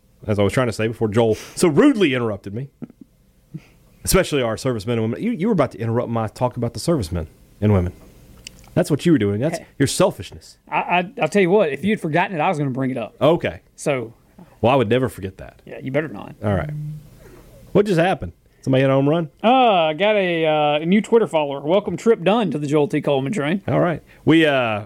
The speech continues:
Speaker 1: we, we got a little postseason baseball as we, as we're going here. Fortunately, it's not the Braves, so Joel will be at least seventy-five percent engaged in this show. If
Speaker 2: Yeah,
Speaker 1: it were,
Speaker 2: I'm
Speaker 1: if it
Speaker 2: not
Speaker 1: were the Braves, I wouldn't even ask him to record.
Speaker 2: I mean
Speaker 1: Just be like, "It's, I can't do it. I get it."
Speaker 2: Oh, you wouldn't have had to ask me to not record 'cause I wouldn't
Speaker 1: You
Speaker 2: have shown
Speaker 1: told
Speaker 2: up.
Speaker 1: me. You'd have been like, "I am just
Speaker 2: Uh,
Speaker 1: not coming, coming."
Speaker 2: yeah, spoiler alert, I will not be on Friday's show.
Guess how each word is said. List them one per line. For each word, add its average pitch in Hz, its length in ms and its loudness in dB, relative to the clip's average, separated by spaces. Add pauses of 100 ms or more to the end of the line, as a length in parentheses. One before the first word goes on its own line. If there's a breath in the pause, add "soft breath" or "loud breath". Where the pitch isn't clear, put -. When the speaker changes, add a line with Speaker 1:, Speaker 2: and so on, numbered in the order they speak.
(120)
Speaker 1:
we, 120 240 -4
we 131 160 2
got 151 160 2
a - 20 2
little 147 140 0
postseason 147 480 0
baseball 123 420 -2
as 110 160 0
we, 110 120 -4
as 107 120 -4
we're 113 100 -2
going 117 220 2
here. 104 240 2 (140)
Fortunately, 156 420 2
it's 120 120 -2
not 139 140 0
the 120 60 -6
Braves, 123 380 0
so 110 140 -2
Joel 120 400 0 (320 loud breath)
will 127 180 4
be 131 240 2
at 113 100 -2
least 165 320 0
seventy-five 131 600 0
percent 113 320 0
engaged 104 380 -2
in 104 80 -2
this 101 120 -2
show. 92 260 -2
If 104 80 2
Speaker 2:
Yeah, 247 40 4
Speaker 1:
it 294 60 4
were, 170 280 -2
Speaker 2:
I'm 160 200 -2
Speaker 1:
if 170 60 0
it 196 40 2
Speaker 2:
not 202 100 4
Speaker 1:
were 202 100 4
the 185 80 0
Braves, 165 280 2
I 143 60 2
wouldn't 147 200 2
even 123 200 -2
ask 117 200 -4
him 123 100 -2
to 107 60 -4
record. 110 320 2
Speaker 2:
I - 40 2
mean 120 140 2
Speaker 1:
Just - 20 -4
be 120 60 -4
like, 110 160 -4
"It's, 120 240 -4
I 113 100 0
can't 104 220 -4
do 98 140 -4
it. 92 100 -10
I 98 80 -6
get 98 160 -2
it." - 120 -12
Speaker 2:
Oh, 175 160 2
you 170 220 -2
wouldn't 160 220 0
have 151 60 -4
had 156 120 2
to 120 60 -2
ask 120 240 -4
me 139 60 -4
to 139 60 -6
not 139 160 -4
record 151 320 -2
'cause 147 120 2
I 151 80 4
wouldn't 147 180 2
Speaker 1:
You 139 60 6
Speaker 2:
have 139 80 4
shown 151 120 2
Speaker 1:
told 160 200 4
Speaker 2:
up. 147 60 0
Speaker 1:
me. 113 140 0
You'd 120 180 -4
have 107 120 -8
been 113 100 -4
like, 110 200 0
"I 123 100 2
am 123 100 0
just 139 120 -2
Speaker 2:
Uh, - 20 0
Speaker 1:
not 120 140 0
coming, 123 220 0
coming." 131 140 -4
Speaker 2:
yeah, 143 140 0
spoiler 220 400 2
alert, 156 220 2
I 160 60 2
will 151 100 0
not 151 180 -4
be 151 60 -4
on 143 80 -6
Friday's 135 320 -4
show. - 240 -6